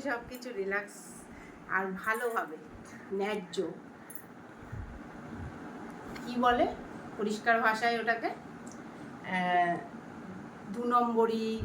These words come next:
বেইমানি করে নয়, ঠিক আছে? একদম পিওর,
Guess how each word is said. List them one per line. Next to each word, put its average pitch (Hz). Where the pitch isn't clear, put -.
বেইমানি 220
করে 185
নয়, 156
ঠিক 311
আছে? -
একদম 233
পিওর, 196